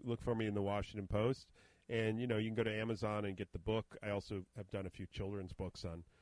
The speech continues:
the Beatles and Elvis Presley and Stan Lee, um, among others. So, uh, yeah, and, um, just, uh, keep reading, 'cause that's how we,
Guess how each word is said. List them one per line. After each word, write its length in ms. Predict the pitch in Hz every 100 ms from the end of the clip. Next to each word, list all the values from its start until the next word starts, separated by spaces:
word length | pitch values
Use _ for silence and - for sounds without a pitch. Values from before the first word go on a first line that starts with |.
| _ _ -
the 60 | 104
Beatles 520 | 104 104 98 98 92
and 80 | 90
Elvis 260 | 90 90
Presley 540 | - 98 90 95 95 90
and 240 | 85 82 -
Stan 480 | - - 95 90
Lee, 440 | 87 95 98 98 104 -
um, 460 | 95 92 87 85 87 -
among 340 | 90 87 85 92
others. 440 | 90 90 92 - - - _ -
So, 260 | - 113 113
uh, 300 | 113 107 104 -
yeah, 220 | 190 151 - -
and, 260 | 135 123 123
um, 380 | 123 117 113 -
just, 340 | 123 110 - 123
uh, 320 | 113 110 117 - - 131
keep 220 | 123 120
reading, 360 | 120 131 131 85
'cause 300 | 92 90 - -
that's 380 | 104 98 - - - -
how 160 | 98 101
we, 360 | 98 98 92